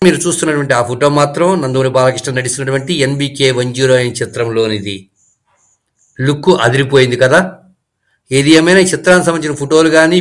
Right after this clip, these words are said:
వీడియోలు కానీ లీక్ కాకుండా ఎంత జాగ్రత్త పడ్డా అభిమానులు ఫోటోలు లీక్ చేస్తూనే ఉన్నారు.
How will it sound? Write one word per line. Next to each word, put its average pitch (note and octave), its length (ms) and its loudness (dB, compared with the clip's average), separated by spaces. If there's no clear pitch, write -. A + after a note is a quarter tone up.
వీడియోలు D3+ 340 0
కానీ D3 160 0
లీక్ D3 260 -2
కాకుండా C#3+ 400 0
ఎంత A#2+ 120 -2
జాగ్రత్త C3 300 2
పడ్డా D3+ 240 4
అభిమానులు C3 560 0
ఫోటోలు B2+ 400 -2
లీక్ B2 220 -6
చేస్తూనే B2+ 360 -4
ఉన్నారు. G#2 300 -4